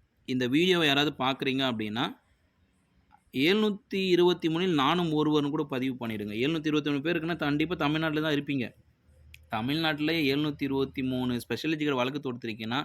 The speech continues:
கண்டிப்பா உங்க கண்ணுல இந்த வீடியோ படும். யாராவது சொல்லுவாங்க. அப்படி இருந்தீங்கன்னா, just ஒரு கமெண்ட் போடுங்க. "எழுநூத்தி இருபத்தி மூன்றில் நானும் ஒருவர், நானும் ஒரு ஆசிரியர்" அப்படின்னு வந்து பதிவு பண்ணுங்க. ஏன்னா,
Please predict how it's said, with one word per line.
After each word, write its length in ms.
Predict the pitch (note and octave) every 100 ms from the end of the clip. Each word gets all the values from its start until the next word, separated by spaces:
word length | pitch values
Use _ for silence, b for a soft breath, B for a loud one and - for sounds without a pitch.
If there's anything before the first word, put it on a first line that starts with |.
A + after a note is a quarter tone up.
| b b b b -
கண்டிப்பா 500 | B2 C3+ C#3+ C#3+ E3
உங்க 160 | E3+ C#3
கண்ணுல 340 | B2+ C3 C#3+
இந்த 200 | C#3 B2 A#2+ A2+ A2
வீடியோ 280 | A2 C3+ C3+
படும். 320 | B2+ A#2+ C3+ F#3
யாராவது 380 | A#2+ A2+ A#2+ C#3
சொல்லுவாங்க. 540 | C3+ B2 C#3 B2+ A2+ C#3 F3+ b b -
அப்படி 220 | A2+ A#2
இருந்தீங்கன்னா, 440 | B2 E3 D#3+ D3 E3 E3+ A#2+
just 320 | C3 C3+ -
ஒரு 220 | D#3+ C#3 B2
கமெண்ட் 380 | - A#2+ C#3+ C3+
போடுங்க. 300 | A#2+ A2+ A#2+ C#3 -
"எழுநூத்தி 420 | A#2 C3+ C#3+ C#3
இருபத்தி 420 | B2 A#2+ B2 - A2+
மூன்றில் 520 | A2 A2 G#2+ A#2+ F#3+ - -
நானும் 500 | A2 A#2+ C3 B2+ B2
ஒருவர், 420 | G#2+ G2+ G#2+ A2 - b b -
நானும் 320 | A#2+ C3+ C#3
ஒரு 160 | B2 A2+
ஆசிரியர்" 560 | A2 A#2 - G2+ A#2 A#2+
அப்படின்னு 380 | G2+ G2+ C3 C3+
வந்து 200 | G#2 C3
பதிவு 260 | G#2 A2 B2+
பண்ணுங்க. 260 | A#2 G#2+ G#2+
ஏன்னா, 160 | C3+